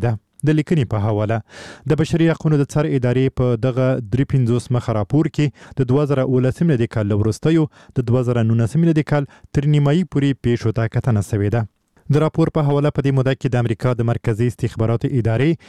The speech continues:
له ملاتړه برخمنو افغان تهاجمي ځواکونو ځینې داسې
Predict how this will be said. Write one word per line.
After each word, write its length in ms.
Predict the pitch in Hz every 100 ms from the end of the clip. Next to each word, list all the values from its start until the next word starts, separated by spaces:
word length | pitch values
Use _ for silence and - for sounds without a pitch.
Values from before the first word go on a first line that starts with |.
| - _ - 123
له 120 | 139
ملاتړه 460 | 135 139 135 170 113 95 _
برخمنو 480 | 113 117 120 113 120 120 120
افغان 320 | 104 113 120 127
تهاجمي 380 | 107 107 107 113
ځواکونو 380 | 101 113 - 160 156
ځینې 640 | - - _ 131 143 175 143
داسې 280 | 156 170 -